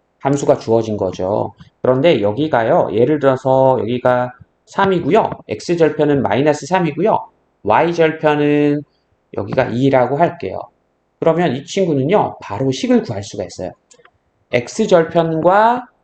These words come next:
X절편과 Y절편이 나와 있을 때는요. 바로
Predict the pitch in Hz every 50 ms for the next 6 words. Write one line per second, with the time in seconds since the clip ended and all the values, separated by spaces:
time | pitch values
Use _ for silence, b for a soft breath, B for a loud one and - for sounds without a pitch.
0 | - - - 117 - - - 175 175 165 156 151 160 160 156 156 156 196 208 220
1 | 202 - 95 95 110 139 170 165 160 143 139 147 151 143 135 123 107 101 98 107
2 | 110 110 104 - - 123 - - 107 110 110 104 104 127 180 196 - - - -
3 | _ _ _ _ _ _ _ _ _ _ _ - - - _ _ _ _ - _
4 | - 104 101 110 113 120 143 175 226 262 269